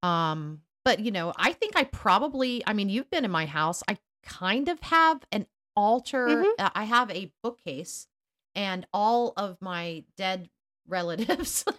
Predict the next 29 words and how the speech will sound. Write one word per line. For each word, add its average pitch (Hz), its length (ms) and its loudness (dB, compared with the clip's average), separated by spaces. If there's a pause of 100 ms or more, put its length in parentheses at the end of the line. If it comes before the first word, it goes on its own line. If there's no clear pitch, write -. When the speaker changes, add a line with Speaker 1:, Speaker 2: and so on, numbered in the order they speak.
(100)
Speaker 1:
<laughs> - 420 0
Speaker 2:
<laughs> - 380 -4
Speaker 1:
and, 180 340 -2
and 180 260 -6
dogs 175 600 -2
and 151 360 -10
Speaker 2:
Right. 392 180 4
Speaker 1:
cats - 220 -4
and 185 80 -8
everything, 175 400 -6 (340)
they're 226 240 -2
all 240 340 2
up. 226 340 0
Like, 175 380 -6
there's 185 200 -8
a, 170 260 -6 (680)
there's 254 220 0
kind 277 280 0
of, 466 100 -6
like, 240 200 -2
a 196 60 -2
makeshift 196 760 -2
altar 190 680 -2 (100)
in 208 180 -2
my 185 200 2
home 180 680 -2
year 180 280 -2
round. 165 440 -4
Speaker 2:
Right. 381 280 0